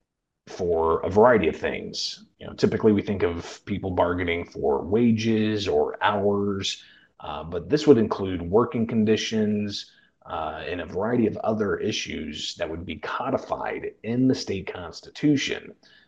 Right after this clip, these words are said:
Uh, and this is a question that's gonna be up for voters.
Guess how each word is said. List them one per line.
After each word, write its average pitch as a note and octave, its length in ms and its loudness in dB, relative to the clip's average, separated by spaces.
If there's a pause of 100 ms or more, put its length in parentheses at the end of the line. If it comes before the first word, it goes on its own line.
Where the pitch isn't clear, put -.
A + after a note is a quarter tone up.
(140)
Uh, D2+ 360 -8
and E2 140 -6
this F#2 140 -6
is F#2 100 -4
a F2 60 0
question - 380 -4
that's E2 160 -6
gonna F2 160 -8
be E2 160 -4
up - 220 -6
for E2 160 -6
voters. E2+ 680 -2